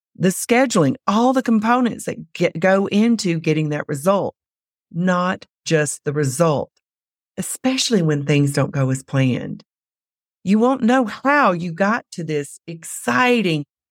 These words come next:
amazing vision that you've created for yourself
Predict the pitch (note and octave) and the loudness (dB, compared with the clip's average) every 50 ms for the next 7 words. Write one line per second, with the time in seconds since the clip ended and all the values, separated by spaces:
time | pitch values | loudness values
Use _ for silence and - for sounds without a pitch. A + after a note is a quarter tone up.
0 | _ - - E3 E3+ F3 F3+ G3 G#3 A3+ B3 B3+ B3+ B3 G#3 G#3 F#3 E3+ E3 D#3 | _ -8 -4 -2 0 2 2 2 4 2 2 2 0 0 -2 -2 -2 -2 -2 -2
1 | D3 D3+ D#3 G3+ A#3+ C#4 C#4+ B3+ G3+ F3 D#3+ D3+ D3+ D3 D3 C#3+ - - D#3 D3 | -2 -2 0 2 2 2 2 0 0 0 -2 -2 -2 -4 -6 -6 -6 -8 -8 -8
2 | - - - D#3+ D3 C#3+ C#3+ C#3+ D3 C#3+ C#3+ - D3 C#3 C#3+ C#3+ - - - D3 | -10 -6 -2 0 2 2 2 2 0 -2 -2 -8 -10 -8 -8 -10 -10 -10 -6 -4
3 | D3+ D#3+ D#3+ - - _ _ | -4 -4 -4 -8 -20 _ _